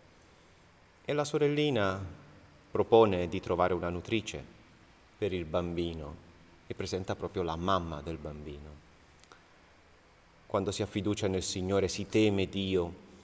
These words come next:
e non si va contro la sua volontà e la sua legge, si rispetta la vita umana. Il Signore benedice, provvede, Lui è il Signore della storia e tutto orienta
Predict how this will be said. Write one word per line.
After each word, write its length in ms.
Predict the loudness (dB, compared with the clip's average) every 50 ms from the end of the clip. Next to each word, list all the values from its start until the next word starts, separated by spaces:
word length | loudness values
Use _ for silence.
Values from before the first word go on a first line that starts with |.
| -20 -20 -20 -20 -20 -18 -8
e 80 | -4 -2
non 200 | 0 0 0 0
si 180 | -2 -2 0
va 260 | 4 6 6 6 6
contro 400 | 4 0 -2 -2 -2 -4 -4 -2
la 120 | -2 -2 -2
sua 360 | -4 -6 -8 -4 -4 -4 -4
volontà 720 | -2 -2 -4 -2 -2 -4 -6 -8 -2 2 4 4 4 4
e 60 | 0 -2
la 100 | -4 -6
sua 200 | -6 -4 -4 0
legge, 480 | 0 0 0 -2 -4 -6 -6 -8 -10 -20 -20 -20 -20 -20 -20 -20 -14
si 180 | -10 -8 -6 -4
rispetta 640 | -4 -4 -4 -2 2 4 4 4 4 0 -4 -2 0
la 120 | 0 0
vita 240 | -2 -2 -4 -4 -4
umana. 540 | -2 -2 -2 -2 -2 -2 -4 -6 -8 -10 -12 -14 -20 -20 -20 -20 -12
Il 60 | -10 -8
Signore 360 | -6 -2 0 0 2 2 2
benedice, 640 | 2 0 0 0 -2 -4 -6 -8 -8 -10 -10 -10 -10 -4 0
provvede, 680 | 0 0 2 4 4 4 4 4 2 -2 -6 -8 -8 -8 -6
Lui 180 | -2 2 4 4
è 60 | 4
il 80 | 4 2
Signore 420 | -2 -2 0 2 4 4 4 4
della 180 | 4 2 2 0
storia 600 | -2 -2 2 4 4 4 4 2 -2 -6 -4 -6
e 100 | -6 -8 -8
tutto 340 | -10 -10 -10 -8 -2 2 2
orienta 640 | 2 4 4 2 2 2 0 -4 -8 -10 -12 -14